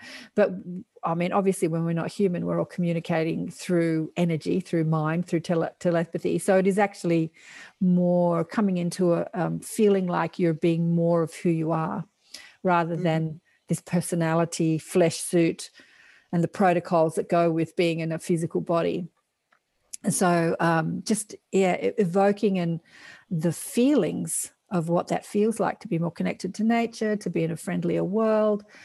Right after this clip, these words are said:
Speaker 1: to know that everything's happening for you instead of to you, to see everything work out. Like if you're looking out into the political system or the pandemic and, like, what do you wanna see? You wanna see,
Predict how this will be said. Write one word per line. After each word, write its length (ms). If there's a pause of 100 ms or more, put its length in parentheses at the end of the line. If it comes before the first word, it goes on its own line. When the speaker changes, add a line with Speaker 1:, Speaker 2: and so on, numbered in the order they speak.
(180)
Speaker 1:
to 120
know 260
that 320
everything's 420
happening 340
for 300
you 180
instead 280
of 140
to 160
you, 400
to 100
see 260
everything 520
work 280
out. 540 (260)
Like 160
if 80
you're 100
looking 300
out 140
into 200
the 80
political 520
system 500
or 200
the 200 (300)
pandemic 640
and, 240 (480)
like, 200
what 180
do 100
you 100
wanna 280
see? 300
You 80
wanna 220
see, 420